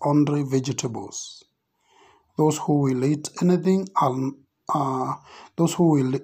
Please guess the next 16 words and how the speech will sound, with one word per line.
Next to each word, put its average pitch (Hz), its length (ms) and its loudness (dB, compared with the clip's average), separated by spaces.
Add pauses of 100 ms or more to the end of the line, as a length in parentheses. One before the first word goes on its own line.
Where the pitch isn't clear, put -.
(120)
eat 185 260 0 (400)
anything 135 500 2 (140)
are 131 120 4
not 143 280 0 (140)
to 139 100 -8
despise 120 720 -4 (1080)
those 143 260 2
who 131 260 -4
do 123 180 -2
not, 127 460 0 (840)
while 127 260 -2
those 151 300 0
who 147 380 -2 (100)
eat 147 160 -2 (160)
only 165 280 4
vegetables 143 760 -2